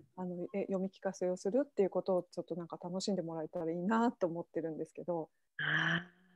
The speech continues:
Speaker 2: ー、はい、素敵です。ありがとうございます。
Speaker 1: うん。
Speaker 2: はい。えー、ではその目標や計画に対してですね、えー、
Speaker 1: うん。
Speaker 2: 現在どのような活動指針を持っ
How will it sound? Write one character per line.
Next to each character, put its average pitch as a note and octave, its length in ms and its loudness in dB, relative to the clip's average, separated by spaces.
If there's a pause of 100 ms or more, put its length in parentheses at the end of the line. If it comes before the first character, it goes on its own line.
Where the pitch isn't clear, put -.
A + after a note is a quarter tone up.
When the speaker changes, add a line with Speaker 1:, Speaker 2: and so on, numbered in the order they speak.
(420)
Speaker 2:
ー、 - 20 2
は F#3+ 240 8
い、 F#3+ 100 10
素 F3 60 -6
敵 F#3+ 260 8
で A3+ 140 12
す。 - 80 10
あ F3+ 80 10
り F3+ 80 12
が G#3+ 100 12
と G#3+ 120 12
う - 20 12
ご F#3+ 120 10
ざ F3+ 140 12
い F3+ 60 12
ま F#3 280 12
す。 - 60 -4 (220)
Speaker 1:
う A#3 60 4
ん。 A3+ 120 2 (260)
Speaker 2:
は G#3 260 12
い。 - 240 6
え F#3 140 12
ー、 F#3 40 12
で G#3 100 12
は G3 100 12
そ F#3+ 120 12
の A#3+ 140 12
目 C#4 340 12
標 D#4 420 12
や D#4 140 12
計 D4+ 200 12
画 D#4 200 10
に D4+ 160 12
対 D4+ 240 12
し - 160 -4
て E3+ 140 10
で D#3 140 2
す - 120 0
ね、 F#3 240 12
え F3 100 8
ー、 C4+ 140 12
Speaker 1:
う D4 60 12
ん。 - 0 -
Speaker 2:
現 A#3 100 12
在 F#3 460 12
ど F#3+ 100 12
の F#3 220 10
よ F3 180 10
う E3+ 40 4
な B3+ 180 12
活 G3+ 260 4
動 F#3+ 160 10
指 G3 140 4
針 E3+ 240 6
を E3 80 4
持 F3+ 160 8
っ G3 100 4